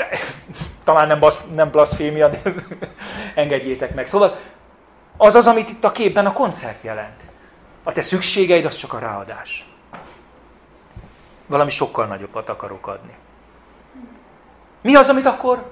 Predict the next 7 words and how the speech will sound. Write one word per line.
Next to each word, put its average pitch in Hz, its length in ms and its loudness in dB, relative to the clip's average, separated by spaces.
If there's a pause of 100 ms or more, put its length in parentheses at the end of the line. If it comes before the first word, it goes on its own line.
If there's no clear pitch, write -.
(140)
adni 117 300 -12
akar? - 380 -18 (2000)
Hát, - 340 -20 (400)
a - 80 -16
valóság 143 440 -12
az, - 180 -14
hogy 113 200 -16